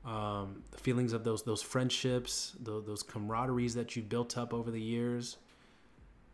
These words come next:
Um, you know, those feelings of, I feel like the, the feelings of happy to go on to the next place isn't really gonna be there until you actually get there to the next place. And I feel like that's what it was like for me.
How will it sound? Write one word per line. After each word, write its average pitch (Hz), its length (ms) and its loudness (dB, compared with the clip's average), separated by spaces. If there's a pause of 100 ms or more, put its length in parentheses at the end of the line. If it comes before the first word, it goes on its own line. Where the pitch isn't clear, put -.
(320)
Um, 101 480 -2
you 117 100 -4
know, 104 140 -4
those 101 220 -2
feelings 117 400 4
of, 104 520 -4 (640)
I - 60 -12
feel 139 140 2
like 123 120 0
the, 110 80 -4
the - 120 -8
feelings 147 340 4
of 104 200 -2
happy 123 360 0
to 113 80 2
go 117 140 2
on 110 80 0
to 107 80 -4
the 101 60 -2
next 107 200 -4
place 113 300 -2
isn't 104 200 -2
really 104 180 -2
gonna 101 300 -4 (220)
be 107 160 -4
there 107 200 0
until 107 260 -4
you 104 80 0
actually 98 380 -6 (200)
get 113 300 -4
there 165 320 2 (140)
to - 80 -8
the 151 100 0
next 165 320 -2
place. 175 300 0
And 98 240 -6
I 107 80 -8
feel 123 160 0
like 104 80 -2
that's 110 180 -2
what 117 60 0
it 110 60 2
was 110 120 0
like 110 160 -2
for 104 120 -6
me. 123 300 0